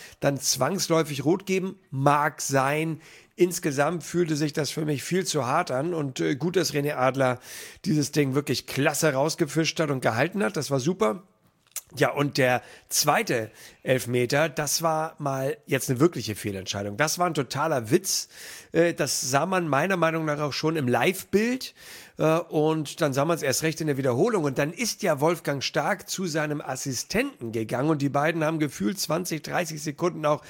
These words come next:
miteinander gesprochen. Und da war ich mir ganz sicher, dass, äh, Wolfgang Stark seine Elfmeterentscheidung zurücknimmt.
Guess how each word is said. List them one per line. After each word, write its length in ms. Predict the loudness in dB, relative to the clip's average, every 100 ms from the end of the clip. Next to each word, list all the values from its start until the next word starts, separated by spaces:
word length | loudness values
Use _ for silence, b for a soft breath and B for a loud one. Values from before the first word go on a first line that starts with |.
| B B B
miteinander 520 | 4 4 4 2 2
gesprochen. 800 | 2 -2 -2 0 -2 0 -4 -4 B B B B
Und 160 | 2
da 140 | 2 2
war 160 | 0
ich 160 | 0 -2
mir 320 | 0 0 -2 b b b _
ganz 380 | 4 4 4 0
sicher, 460 | 0 -2 -4 -8 -6
dass, 580 | 0 2 2 -4 -8 -4
äh, 720 | 0 2 2 2 2 0 -2
Wolfgang 340 | -2 -2 -2 -4
Stark 300 | -2 -2 -2
seine 260 | -4 -2
Elfmeterentscheidung 720 | -4 -2 -2 -2 -2 0 -2 0
zurücknimmt. 760 | 0 2 2 2 0 0 -10